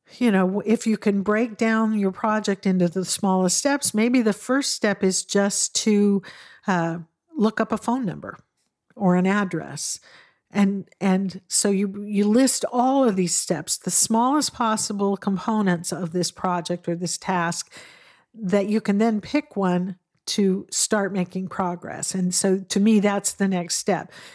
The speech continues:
You've broken it down into the smallest components,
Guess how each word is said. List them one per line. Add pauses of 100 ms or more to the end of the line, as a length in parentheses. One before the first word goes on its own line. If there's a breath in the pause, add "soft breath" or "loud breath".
(100)
You've
broken
it
down
into
the
smallest
components,